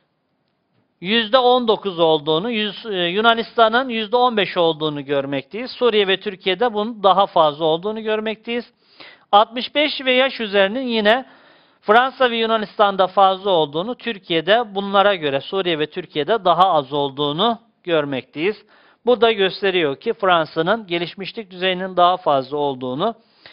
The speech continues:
Suriye ve Türkiye'de gelişmişlik düzeyinin daha az olduğunu, Suriye Türkiye'den daha az gelişmiş bir ülkedir. Bunu göstergelerini buradan çıkartabiliriz.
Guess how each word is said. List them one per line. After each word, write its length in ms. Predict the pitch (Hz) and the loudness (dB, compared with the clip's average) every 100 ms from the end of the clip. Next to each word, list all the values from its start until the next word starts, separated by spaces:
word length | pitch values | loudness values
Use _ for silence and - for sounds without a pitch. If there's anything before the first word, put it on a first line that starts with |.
| - _ _ | -20 _ _
Suriye 460 | - 214 226 214 214 | -6 2 4 4 2
ve 100 | 202 | 0
Türkiye'de 760 | 202 196 - 175 165 185 233 208 | -4 -10 -4 -2 0 0 0 -4
gelişmişlik 580 | 180 180 208 208 240 196 | -4 -4 -8 -12 -12 -12
düzeyinin 420 | 180 180 185 202 | -4 -2 -2 -2
daha 200 | 185 185 | 2 4
az 220 | 165 135 | 2 0
olduğunu, 440 | 143 135 127 160 208 | -2 -4 -4 -6 -8
Suriye 380 | - 196 147 | -6 -4 -2
Türkiye'den 560 | 180 185 160 165 180 202 | -4 -6 -6 -2 0 2
daha 180 | 196 226 | 4 4
az 180 | 175 139 | 2 -4
gelişmiş 480 | 139 131 - - | -8 -8 -14 -16
bir 100 | 135 | -14
ülkedir. 460 | 123 123 - 143 226 _ _ - - - _ _ _ _ - | -14 -10 -10 -4 -6 _ _ -20 -20 -20 _ _ _ _ -2
Bunu 420 | 202 226 262 285 _ | 2 2 0 -4 _
göstergelerini 920 | 170 190 185 196 185 175 170 160 165 | -2 -2 2 2 2 0 0 0 0
buradan 640 | 196 185 160 175 226 233 - | 2 2 4 4 2 -4 -16
çıkartabiliriz. 1160 | - - 175 147 - 180 220 170 160 139 185 | -10 2 2 2 2 2 2 -4 -4 -2 -4